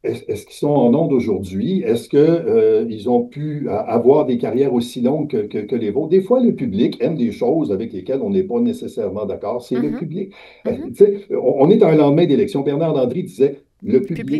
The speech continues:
Speaker 2: public ne se
Speaker 1: ne se
Speaker 2: trompe
Speaker 1: trompe
Speaker 2: jamais.
Speaker 1: jamais. » Et je pense qu'à la radio, c'est un peu comme ça aussi. Alors, si on est au diapason de son public, et qu'est-ce que c'est que vous avez réussi ?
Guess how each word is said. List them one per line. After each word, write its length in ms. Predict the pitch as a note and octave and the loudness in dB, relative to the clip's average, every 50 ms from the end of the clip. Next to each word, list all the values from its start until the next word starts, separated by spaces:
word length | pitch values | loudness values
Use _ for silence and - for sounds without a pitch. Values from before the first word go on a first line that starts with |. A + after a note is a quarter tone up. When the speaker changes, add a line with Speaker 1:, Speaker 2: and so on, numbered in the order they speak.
| - - - | -4 -6 -12
Speaker 2:
public 40 | F3 | -18
ne 140 | E3+ F3+ | -18 -16
se 180 | F3 - - A3+ | -16 -12 -12 -4
Speaker 1:
ne 120 | D#3 C#3+ | -2 -2
se 120 | C3+ A#2+ B2+ | 0 0 -2
Speaker 2:
trompe 80 | G#2+ - | -2 -2
Speaker 1:
trompe 240 | - F#2+ F#2+ F#2+ G2 | -4 -4 -2 -2 -2
Speaker 2:
jamais. 320 | G2 - - - D3+ D3 - | -4 -8 -14 -20 -20 -18 -18
Speaker 1:
jamais. » 480 | - - - - - - D#2 - - _ _ _ _ _ _ _ _ _ _ _ | -16 -12 -10 -10 -8 -8 -10 -12 -16 _ _ _ _ _ _ _ _ _ _ _
Et 120 | A#2+ G#2+ G2+ | -12 -10 -8
je 100 | - F2+ | -6 -8
pense 320 | D#2 - - F2 F#2 - | -6 -6 -8 -8 -10 -10
qu'à 120 | - G2+ F2+ | -8 -8 -8
la 80 | - | -8
radio, 320 | - D#2 D2+ - - - - | -8 -10 -14 -14 -14 -16 -16
c'est 200 | - - - - | -14 -14 -12 -12
un 80 | - | -12
peu 140 | - - - | -10 -10 -12
comme 180 | - - - - | -12 -10 -14 -14
ça 140 | - - - | -12 -14 -14
aussi. 300 | - - - - - - _ _ _ _ _ - | -14 -16 -18 -20 -20 -20 _ _ _ _ _ -12
Alors, 260 | - - - - - _ | -10 -8 -8 -8 -10 _
si 220 | _ - - - F3 | _ -16 -4 -4 -2
on 100 | D#3 D#3 | -2 0
est 140 | E3 D#3 - | -2 -2 -2
au 100 | B2 G#2 | -4 -6
diapason 480 | G2+ G2 C3+ D3+ A#2+ - B2 A#2+ F#3+ G#3+ | -4 -2 -2 0 0 0 0 2 2 2
de 60 | G3+ | 2
son 120 | - D#3 - | 0 -4 -4
public, 320 | - - - G#3 G3+ - | -2 0 0 0 -2 -2
et 220 | F3+ D#3+ E3+ - - _ | -6 -8 -8 -12 -16 _
qu'est-ce 240 | - B3+ A#3+ - - | 2 4 4 4 4
que 120 | - A3 G3+ | 4 4 4
c'est 260 | G3+ - A3 G#3+ G3+ | 4 4 -2 -4 -2
que 40 | - | -2
vous 120 | B2 A#2 | 0 2
avez 180 | C3+ A#2+ C3 C3+ | 2 4 4 2
réussi ? 600 | A#2+ C3+ B2 A#2 G#2 G2 - - - C#3+ D3+ D3+ | 2 4 2 2 2 0 -6 -8 -8 -8 -8 -8